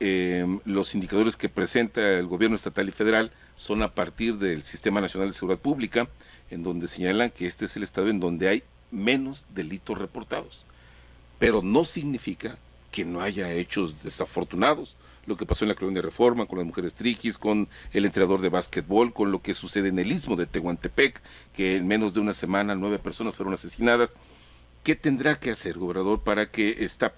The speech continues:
percepción de seguridad o inseguridad, eh, pues tenga por lo menos mayor conocimiento la gente de lo que están haciendo?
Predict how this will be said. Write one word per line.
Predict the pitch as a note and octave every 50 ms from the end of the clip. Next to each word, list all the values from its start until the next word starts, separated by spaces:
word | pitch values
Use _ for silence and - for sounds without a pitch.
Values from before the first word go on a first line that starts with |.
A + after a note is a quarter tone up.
| - _ -
percepción | A#2 A2 G2+ G2+ - - - G#2+ F#2+ - - - - - - A2+ A2 A2 G2+ D#2+ - - - - - - - - - - - - - - -
de | - G2 E2 G2+ F#2 F2 E2+ E2 -
seguridad | - - - F#2+ D#2 F2 E2 E2+ E2 G2 G#2 A2 - -
o | A2+ G2+
inseguridad, | G2 F2+ F2 - - F2 E2+ F2+ F2+ F2+ G#2 A2+ C3+ - - - - - - - - - - - - - - - -
eh, | - - E2 D#2+ D2+ - - - - - - - - - - - - - - - - - - - - - - - -
pues | G2 F#2 -
tenga | - A#2 A2+ A2+ A2+ A2 G#2+ G2 F2+ E2 - - - - - - - -
por | A2+ G#2 F#2+
lo | G2 G2
menos | A2+ A#2+ B2 B2+ A#2 - - - C3 -
mayor | - G#2 F#2+ F#2+ F#2+ F2 B2+ C3 B2 A#2+ A#2+ A#2+ A#2+ G#2 -
conocimiento | - G#2 G2 F#2 - - G2 A2+ B2+ D#3+ - - B2+
la | A#2+ G#2
gente | - - G#2+ F#2+ - A2
de | G2+
lo | F#2 F2
que | -
están | - - A2 G2
haciendo? | E2+ - - - - -